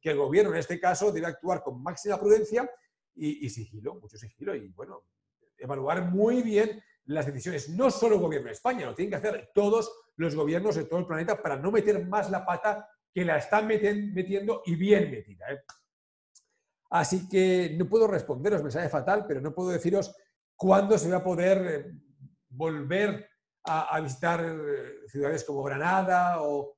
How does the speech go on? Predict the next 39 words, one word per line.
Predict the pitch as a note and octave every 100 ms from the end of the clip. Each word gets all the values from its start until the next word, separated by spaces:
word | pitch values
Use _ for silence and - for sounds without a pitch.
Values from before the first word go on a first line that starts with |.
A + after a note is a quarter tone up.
| _ -
o | C3+
San | C#3+ C3+
Sebastián | C#3 C3 - F3+ F#3 F3+
o | F3
Santander, | C#3+ C#3+ C3 E3 F#3 F3+
Madrid, | D3 D3 F3+ E3+
Barcelona, | D#3 C#3 E3+ F3
Valencia, | D3+ D#3+ F#3 E3
Mallorca, | D3 C#3+ F3+ D#3+
Canarias, | C#3+ D#3+ F3 F3 C#3+
es | C3+ B2
igual, | A#2+ G#2+
cualquiera. | A#2+ A2+ D3 - _ _ _ _ _
Eso, | C3 B2+ D3
hay | D3
muchas | D#3 D#3
ciudades | C#3 C#3+
muy | C#3+
bonitas. | C3 C#3 A2+ C3+
No, | D3+ C#3+
no | D#3+
os | -
puedo | E3 D3
decir, | E3 D3 - _ _
"En | C3+ C#3
tal | A#3
fecha | G#3 B3+ B3
se | G3+
podrá | F3+ F3+
viajar", | F3 D3 D#3 C#3
porque | A#2+ B2
es | A#2+
que | C#3+
esto | D#3+
no | E3
lo | F#3
sabe | E3+ E3 C3+
nadie. | F3+ D#3+ C3
Además, | C#3+ D#3 D#3+ E3 A#3 B3+ B3+ -